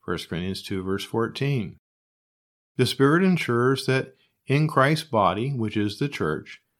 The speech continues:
there is a diversity of spiritual gifts for the better of all, not for the glorification of one.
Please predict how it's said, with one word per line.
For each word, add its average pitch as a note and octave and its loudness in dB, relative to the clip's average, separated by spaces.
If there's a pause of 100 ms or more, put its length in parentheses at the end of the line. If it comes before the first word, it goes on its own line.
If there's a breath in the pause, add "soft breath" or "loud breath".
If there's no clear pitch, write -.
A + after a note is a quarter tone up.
(420)
there A2+ 4
is A2+ 2
a B2 4
diversity A#2 2
of C3+ 0
spiritual C3 0
gifts A#2 0
for B2 -4
the C3+ 2
better C3 2
of D#3+ 2
all, E3+ 4 (500)
not G#2+ 0
for A#2 -2
the A2+ 0
glorification G#2 -2
of G#2 -4
one. A#2+ 0